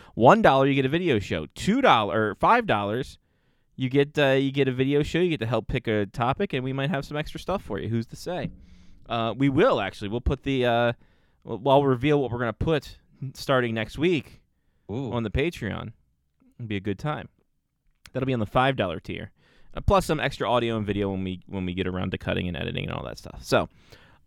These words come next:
Speaker 1: um, we'd like to thank, uh, Jerome, Pat, J-, God.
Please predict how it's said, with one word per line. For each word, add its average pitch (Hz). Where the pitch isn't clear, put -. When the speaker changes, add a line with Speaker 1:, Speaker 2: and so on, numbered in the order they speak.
Speaker 1:
um, 147
we'd 147
like 151
to 151
thank, 151
uh, 151
Jerome, 156
Pat, 151
J-, -
God. 180